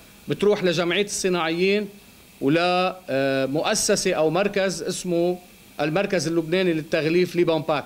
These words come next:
أربعمية وخمسين مليون. سألنا عدة أسئلة،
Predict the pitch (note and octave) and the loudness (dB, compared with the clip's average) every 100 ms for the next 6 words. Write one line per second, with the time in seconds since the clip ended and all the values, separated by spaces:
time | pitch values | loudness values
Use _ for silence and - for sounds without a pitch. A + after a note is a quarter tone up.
0 | - E3+ D#3+ D#3+ F#3 E3 D#3+ C#3+ E3 C#3+ | -4 -4 -2 0 0 0 -2 -2 0 -2
1 | C3 G#2 - - - - - - - - | -2 -6 -12 -20 -20 -20 -20 -20 -20 -20
2 | - - - - - - - - - - | -20 -20 -20 -20 -20 -20 -20 -20 -20 -18
3 | - - G3+ A3+ F3+ C3+ C3 - - - | -4 -2 0 0 0 -2 -6 -14 -20 -20
4 | - - - - - - E3+ F3 E3+ D#3+ | -20 -20 -20 -20 -20 -6 -6 -2 -2 -2
5 | E3 - D3 D3 | -2 -2 -2 0